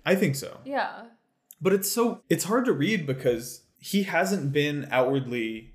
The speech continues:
Speaker 1: expressing interest in her. Like, it almost feels like Vivi's standing over him being like, "Yeah, you shouldn't go on a date with her. I don't want you to, but also you, it would hurt her if I, you did go, so just don't go. Don't go, don't go." Like, it's like she's standing over him,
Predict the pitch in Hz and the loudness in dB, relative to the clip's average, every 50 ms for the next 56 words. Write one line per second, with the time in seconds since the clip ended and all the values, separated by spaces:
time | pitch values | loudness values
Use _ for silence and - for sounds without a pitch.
0 | - - - 131 135 - - - 135 120 120 - 131 123 113 104 101 98 104 - | -10 -6 -6 -4 -4 -4 0 2 2 2 2 0 -4 -6 -8 -8 -10 -12 -14 -16
1 | - _ _ _ - 127 131 131 - 143 127 113 - - 113 104 98 - 98 98 | -20 _ _ _ -4 -2 -2 0 0 0 0 0 -2 -6 -10 -10 -10 -12 -14 -14
2 | - - - _ _ - 135 139 151 160 - 156 185 202 226 220 - - - 175 | -14 -18 -20 _ _ 0 0 2 2 0 2 2 2 2 2 0 -2 -2 0 2
3 | 160 165 151 147 143 139 131 120 117 113 - - _ _ - - 139 127 127 143 | 2 2 0 0 2 4 4 4 2 0 -6 -16 _ _ -8 -4 -2 0 2 2
4 | 147 147 165 156 139 143 - - - 135 131 135 135 131 131 127 131 127 127 113 | 2 2 2 2 2 0 -2 0 0 2 2 2 2 2 2 2 0 -2 -8 -6
5 | 110 117 110 110 110 110 104 98 - _ _ - - 123 120 113 113 110 - 143 | -4 -4 -4 -4 -4 -6 -8 -10 -12 _ _ -6 -2 2 2 2 2 2 0 -2
6 | 123 120 120 117 113 107 101 110 98 98 104 - - 90 87 87 - 110 117 123 | 0 2 2 2 2 0 0 -2 -2 -2 -4 -6 -8 -8 -8 -6 -6 -4 -2 -2
7 | 117 120 117 107 120 127 120 - 151 139 - 113 104 101 104 - 117 107 101 104 | 0 0 -2 -2 -2 -4 -2 0 0 0 2 2 2 2 2 0 -4 -8 -8 -8
8 | 78 110 117 95 101 110 98 - - 123 107 82 - 117 104 104 98 95 - 98 | -8 -8 -8 -8 -8 -10 -8 -4 -2 -2 -2 -2 -4 -6 -4 -4 -6 -6 -8 -10
9 | 95 95 117 113 - 110 107 101 127 135 127 127 131 139 135 139 120 110 101 - | -12 -12 -14 -12 -8 -6 -6 -4 -2 0 2 2 2 2 0 -4 -10 -10 -10 -8
10 | - 107 98 98 98 101 92 - - 135 123 113 107 104 - 101 98 98 98 98 | -8 -6 -6 -4 -4 -4 -6 -6 -8 -10 -8 -8 -8 -6 -4 -6 -6 -6 -6 -8
11 | 95 104 98 101 - 117 110 104 - - _ _ _ - - - - 135 180 185 | -6 -6 -8 -8 -8 -12 -14 -16 -16 -20 _ _ _ -20 -10 -4 0 2 2 2
12 | 185 196 190 190 - 156 143 143 143 135 127 120 123 131 127 139 139 135 139 143 | 2 2 0 0 0 0 0 2 2 4 4 4 4 2 0 0 0 0 -2 -4
13 | 139 - | -8 -12